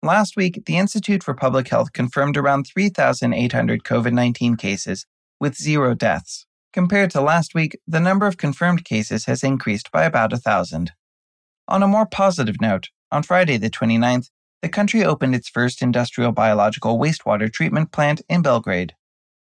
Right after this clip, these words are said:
Attending the opening of the facility was Prime Minister Ana Brnabić, who gave a speech in which she emphasized the importance of environmental protection. Brnabić pointed out that this facility, which is worth five million dollars,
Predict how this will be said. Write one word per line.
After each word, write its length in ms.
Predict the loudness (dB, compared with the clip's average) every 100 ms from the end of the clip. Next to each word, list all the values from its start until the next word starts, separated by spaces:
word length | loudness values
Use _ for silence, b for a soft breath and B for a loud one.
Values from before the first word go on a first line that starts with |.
| -6
Attending 460 | 0 2 4 4
the 100 | 4
opening 360 | 2 2 2 2
of 80 | 0
the 100 | -2
facility 540 | -4 0 2 2 2
was 260 | 2 0 -2
Prime 240 | 0 2
Minister 480 | 2 0 -2 -2 0
Ana 260 | 0 0 0
Brnabić, 640 | 0 0 0 -2 -2 -12 _ _ -8
who 60 | -2
gave 200 | 0 2
a 60 | 0
speech 400 | -2 -2 0 0
in 180 | 0
which 160 | 2 0
she 160 | -2 0
emphasized 580 | 0 -2 0 2 2
the 100 | 0
importance 600 | 0 0 0 0 2 0
of 140 | 0 0
environmental 640 | 2 2 2 2 2 -2
protection. 640 | -4 -2 0 -2 -4 -6 -8 _ _ _ _ _ -4
Brnabić 460 | 0 2 2 0 -2
pointed 320 | -2 -2 2
out 220 | 2 2
that 160 | 0 -2
this 220 | -2 -4
facility, 640 | -6 -4 0 2 2 -2 -6 -6
which 200 | -2 -2
is 140 | -2
worth 340 | 0 -2 -4
five 300 | -4 0 0
million 280 | 0 0 2
dollars, 500 | 2 2 2 -2 -8